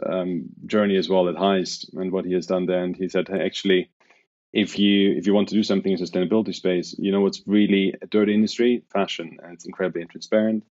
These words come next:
Uh, nobody knows, um, where things come from anymore. And it's obviously also responsible for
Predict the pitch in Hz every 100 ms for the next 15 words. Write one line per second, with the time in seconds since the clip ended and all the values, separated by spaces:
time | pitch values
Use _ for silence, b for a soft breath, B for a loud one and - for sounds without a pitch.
0 | b b b b - 92 95 - 101 95
1 | 95 95 90 - - 90 90 85 - 98
2 | 95 - 85 - 95 98 98 98 95 95
3 | 92 95 - 92 92 92 87 - 90 85
4 | 90 82 - 185 175 180 175 180